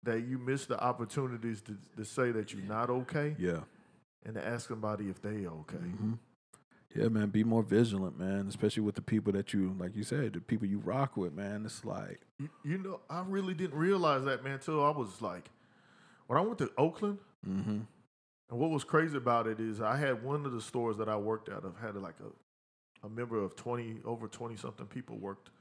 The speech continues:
Speaker 1: under me in that
Speaker 2: Mm-hmm.
Speaker 1: store. And I ran a few stores out there,
Speaker 2: Mm-hmm.
Speaker 1: but this store here, and I wanna say, like, at least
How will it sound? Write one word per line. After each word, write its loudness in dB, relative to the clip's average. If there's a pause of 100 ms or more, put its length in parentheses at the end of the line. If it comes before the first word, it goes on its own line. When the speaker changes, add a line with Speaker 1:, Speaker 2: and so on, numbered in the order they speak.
(500)
Speaker 1:
under -4
me -6
in -8
that -10
Speaker 2:
Mm-hmm. -6
Speaker 1:
store. -2 (1000)
And -4
I 2
ran 2
a -4
few -2
stores -2
out -4
there, 2
Speaker 2:
Mm-hmm. 0
Speaker 1:
but -2
this 2
store 2
here, -6 (520)
and -6
I -6
wanna -2
say, 0
like, 2 (1800)
at -4
least 8